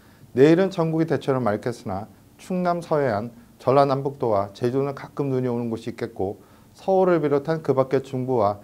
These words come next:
남부 내륙 지방에서 오후에 눈이 날리는 곳이 있겠습니다. 충청 이남 서해안과 제주도에는 내일까지 다소 많은 눈이 쌓이는 곳이 있겠으니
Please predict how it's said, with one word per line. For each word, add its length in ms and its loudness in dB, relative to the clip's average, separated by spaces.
남부 340 0
내륙 320 -2
지방에서 640 -4
오후에 360 2
눈이 240 -2
날리는 360 -2
곳이 200 -6
있겠습니다. 580 -8
충청 420 -4
이남 220 -2
서해안과 540 0
제주도에는 680 0
내일까지 400 2
다소 280 -4
많은 280 0
눈이 420 -4
쌓이는 400 0
곳이 240 -4
있겠으니 540 -6